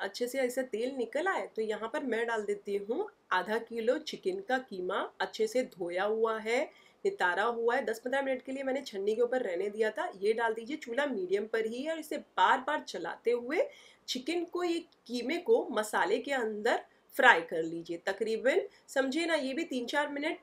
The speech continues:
भून लीजिए बार बार चलाते हुए। अच्छा, मुझे ना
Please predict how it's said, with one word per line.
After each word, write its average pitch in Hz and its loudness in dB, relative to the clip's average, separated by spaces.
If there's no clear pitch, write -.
भून 240 0
लीजिए 302 0
बार 226 2
बार 247 4
चलाते 226 0
हुए। 214 2
अच्छा, 285 2
मुझे 240 2
ना 320 2